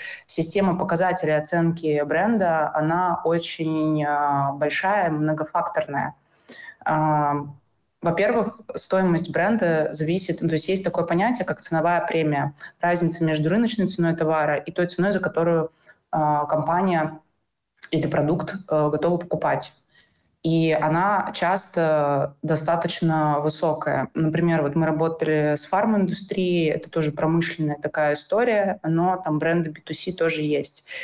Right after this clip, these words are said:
И, м, наверняка вам известен, э, м, бренд, из головы вылетело. Эм, щас приведу пример. Э,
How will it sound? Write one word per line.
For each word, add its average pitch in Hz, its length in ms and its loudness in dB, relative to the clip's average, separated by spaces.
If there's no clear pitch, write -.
И, 165 240 2
м, 156 720 0
наверняка 175 480 2
вам 180 220 2
известен, 156 800 0
э, 147 540 0
м, 151 580 0
бренд, 190 460 0
из 151 160 -6
головы 147 360 -2
вылетело. - 560 -4
Эм, 151 580 0
щас 147 200 -4
приведу 160 400 -2
пример. 147 540 0
Э, 143 440 0